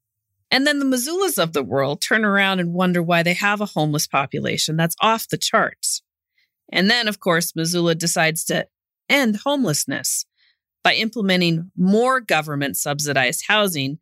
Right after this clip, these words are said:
paid for by the taxpayers. They created the problem, and then they want to use tax dollars to fix the problem they created.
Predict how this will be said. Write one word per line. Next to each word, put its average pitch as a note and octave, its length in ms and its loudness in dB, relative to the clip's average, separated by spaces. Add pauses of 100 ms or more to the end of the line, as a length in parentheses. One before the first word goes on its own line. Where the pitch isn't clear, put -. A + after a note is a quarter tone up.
(200)
paid C#4 300 -2
for D#3 260 0
by E3+ 260 0
the F#3+ 80 -6
taxpayers. - 1000 -6 (560)
They G#3 180 2
created B3+ 600 0
the G3 60 -2
problem, B2+ 680 -6 (520)
and A3+ 140 0
then A#3+ 140 2
they A#3+ 100 2
want A#3 220 2
to A#3 40 0
use A#3 180 0
tax B3+ 380 0
dollars F#3 420 0
to A3 80 -8
fix - 360 -2
the G#3 140 -6
problem F3 420 0
they F3+ 140 2
created. C4 640 0